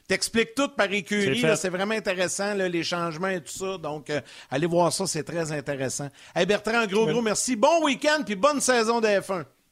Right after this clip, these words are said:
Speaker 3: Yes. Merci, les gars.
Speaker 1: Merci,
Speaker 2: Merci, Bertrand.
Speaker 1: toujours un plaisir.
Speaker 2: Bye.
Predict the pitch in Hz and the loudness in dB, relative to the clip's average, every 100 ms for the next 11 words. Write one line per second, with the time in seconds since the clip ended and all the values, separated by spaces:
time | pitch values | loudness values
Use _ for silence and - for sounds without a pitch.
0 | _ _ - 180 185 - - - 175 240 | _ _ 2 2 2 -2 -12 -4 -2 4
1 | 240 240 240 220 - _ _ - _ _ | 6 6 6 4 -4 _ _ -20 _ _
2 | - _ _ _ _ _ - 139 - 147 | -20 _ _ _ _ _ -8 -6 0 2
3 | 214 214 190 190 202 196 180 180 165 202 | 4 2 2 2 2 0 0 -2 0 0
4 | 190 165 131 - - - - 117 120 117 | 0 -2 -8 -14 -16 -16 -6 -4 -2 -4